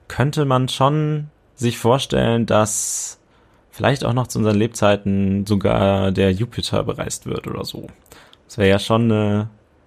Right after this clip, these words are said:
krasse Sache, finde ich. Äh, und trotzdem, auch wenn diese Technologien jetzt schon existieren,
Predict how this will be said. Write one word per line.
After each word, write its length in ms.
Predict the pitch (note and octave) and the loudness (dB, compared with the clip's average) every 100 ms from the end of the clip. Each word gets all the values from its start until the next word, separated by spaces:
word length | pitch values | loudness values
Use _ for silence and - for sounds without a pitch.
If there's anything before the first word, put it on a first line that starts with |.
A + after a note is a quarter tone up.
| _ _ - | _ _ -14
krasse 320 | - G#2 A2 | -6 -4 -2
Sache, 460 | G#2 A#2 G2 F#2+ F#2+ | 0 0 0 -2 -4
finde 300 | - - F2+ | -6 -2 0
ich. 320 | F#2 F2+ - - - | -2 -4 -12 -18 -6
Äh, 240 | G#2 G2+ | 0 0
und 300 | - G#2+ - | 0 -2 -4
trotzdem, 640 | - C#3 - - B2+ A#2+ | -2 0 0 0 2 2
auch 240 | - G#2+ - | 2 0 2
wenn 300 | A#2 D3 C3+ | 2 2 2
diese 160 | G2+ G2 | 0 0
Technologien 580 | A2 G#2 G2 F2+ A2 | -2 -2 -2 0 0
jetzt 220 | G#2+ F#2+ - | 2 0 -2
schon 340 | G2+ F#2+ F2+ - _ _ - | 0 0 -2 -8 _ _ -10
existieren, 960 | G2+ - G2 - - A#2+ G#2+ G#2 A#2 | -8 -8 -8 -8 -2 2 4 2 0